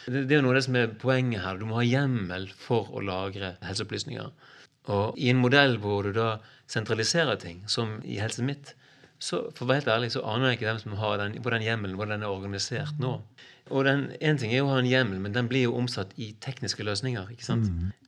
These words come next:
Speaker 1: Og det er veldig enkelt hvis du er på O S da. Alle som er pålogget på O S, de er underlagt det samme regelverket. Men hvis nå er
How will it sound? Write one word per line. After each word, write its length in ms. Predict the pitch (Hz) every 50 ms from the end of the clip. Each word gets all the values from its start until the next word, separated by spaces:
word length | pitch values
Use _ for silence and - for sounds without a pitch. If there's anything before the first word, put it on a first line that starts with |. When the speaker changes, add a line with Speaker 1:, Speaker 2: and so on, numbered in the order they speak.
| _ _ -
Speaker 1:
Og 140 | 123 - -
det 120 | 127 139
er 40 | 135
veldig 180 | 127 131 131 131
enkelt 280 | 135 131 - 113 95 101
hvis 260 | 101 101 98 - - -
du 60 | 117 110
er 100 | 107 107 104
på 120 | - 107 101 98 98 95 95 92
O 120 | 107 107 107 123
S 160 | 131 127 - -
da. 60 | - - - _ - _ - - _ _ -
Alle 200 | - 127 110 120
som 100 | 120 127
er 60 | 98
pålogget 340 | 127 127 120 107 98 95 92
på 120 | - 98 95
O 60 | 92 107
S, 220 | 117 117 - - - - _ _ _ _ _ _ _ _ - 170 156 -
de 140 | 117 104 98
er 440 | 127 - - - 120 - - 131 110
underlagt 380 | 107 117 127 120 120 110 - -
det 60 | - -
samme 240 | - 110 107 117 110
regelverket. 520 | 117 117 107 101 98 - - - 110 - - - - - - - - - _ -
Men 100 | 117 120
hvis 100 | 113 104 113
nå 160 | 123 131 123 113
er 220 | 110 110 113 117